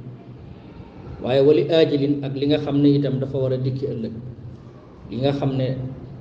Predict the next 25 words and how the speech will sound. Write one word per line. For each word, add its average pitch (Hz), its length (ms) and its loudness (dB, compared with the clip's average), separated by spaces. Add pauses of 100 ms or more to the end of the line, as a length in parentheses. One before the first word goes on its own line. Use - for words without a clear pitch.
(300)
def 120 200 -6
nañ 127 220 -4
ko 123 60 -2
léegi 120 340 0 (1300)
ak 120 100 -4
yi 123 100 0
nga 127 120 2
xam 120 240 -2
ne 113 100 0 (200)
defaguñ 117 460 -4
ko, - 120 -10
walla 147 280 4
aajilan, 143 560 4 (1500)
maanaa 143 720 2 (540)
ñu 117 80 -6
ngi 127 120 2
lay 139 160 6
ñaan 143 260 4 (380)
nga 127 120 -2
defal 143 280 0
ñu 135 120 0
loolu 131 220 2
fii 165 220 -4
ci - 140 -2
àdduna, 135 360 -2